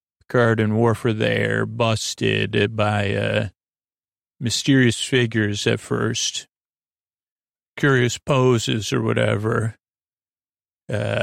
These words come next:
and they say, yeah, like, uh, "Stick around. Uh, you're gonna meet our boss." And this mysterious character comes out with Ro behind him. He says, "Captain Picard, how you doing? I'm, uh, Orta.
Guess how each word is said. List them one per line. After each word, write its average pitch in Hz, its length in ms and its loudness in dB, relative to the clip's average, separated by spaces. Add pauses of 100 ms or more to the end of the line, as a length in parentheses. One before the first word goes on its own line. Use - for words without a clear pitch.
(300)
and 120 160 -2
they 107 80 -2
say, 120 260 -4
yeah, 117 520 -2 (180)
like, 120 720 -6
uh, 107 320 -2
"Stick - 320 -4
around. 113 720 0
Uh, 110 200 -2
you're 107 120 -4
gonna 113 160 2
meet 117 160 4
our 113 140 2
boss." 110 880 -2 (1300)
And 104 680 0
this 117 400 0
mysterious 113 680 2
character 117 360 0
comes 113 260 0
out 117 160 2
with 117 160 -6
Ro 123 340 2
behind 120 640 2
him. 107 380 -2
He 107 160 -4 (160)
says, - 260 -8
"Captain 123 400 0
Picard, 151 640 2
how 135 140 0
you 131 140 2
doing? 127 400 4
I'm, 113 340 0
uh, 113 160 2
Orta. 120 760 2